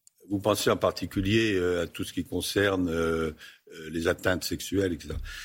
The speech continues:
C'est, c'est très compliqué. Pourquoi ? Je, je réfléchissais à cela, euh, il y a quelques jours. Parce que vous devez, euh, respecter trois principes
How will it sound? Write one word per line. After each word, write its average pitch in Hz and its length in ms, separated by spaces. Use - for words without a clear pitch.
C'est, - 240
c'est - 160
très 139 180
compliqué. 90 540
Pourquoi ? 80 560
Je, 90 220
je 87 280
réfléchissais 87 600
à 78 40
cela, 78 380
euh, 67 200
il - 80
y - 60
a - 80
quelques - 280
jours. 78 220
Parce 139 180
que 151 300
vous 113 260
devez, 117 720
euh, 85 520
respecter 101 560
trois 127 360
principes 131 580